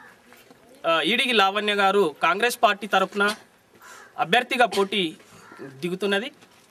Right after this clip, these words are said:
తనకు మేము గతంలో కూడా చాలాసార్లు మేము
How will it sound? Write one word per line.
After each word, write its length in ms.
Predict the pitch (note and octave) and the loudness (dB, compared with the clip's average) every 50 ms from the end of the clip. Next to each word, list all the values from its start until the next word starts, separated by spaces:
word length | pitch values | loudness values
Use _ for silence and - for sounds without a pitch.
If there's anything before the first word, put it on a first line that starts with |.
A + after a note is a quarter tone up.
| - - A3 G#3 | -2 0 0 0
తనకు 440 | A#3 B3+ B3 C#4 C4+ C4+ G#3+ F3+ - - _ _ _ _ - - | 2 0 -2 -2 -2 -2 -2 -2 -4 -8 _ _ _ _ -18 -10
మేము 480 | C#3+ D#3 F3 G#3+ B3 C4+ C4+ C4 B3+ A#3+ - - - - - _ _ - E3+ E3 | -4 -2 0 0 0 -2 -2 -2 -4 -4 -6 -12 -20 -20 -20 _ _ -6 -2 0
గతంలో 380 | F3 - - B3+ C4+ C4+ C4+ C4 | 0 2 0 0 2 2 0 2
కూడా 260 | B3 B3+ B3 B3 A#3 - | 2 2 0 0 0 0
చాలాసార్లు 680 | A3+ G#3+ A3+ A#3+ A#3 B3 A3+ A3+ A3+ A#3+ A#3 A3+ G3 D#3 - - - - - - | 0 2 2 2 2 2 0 0 0 2 2 2 0 -2 -6 -14 -20 -20 -18 -8
మేము 420 | D#3 F3+ G3+ G#3+ A3 G#3 G3 D#3 | -4 -2 -2 -2 0 -2 -2 -2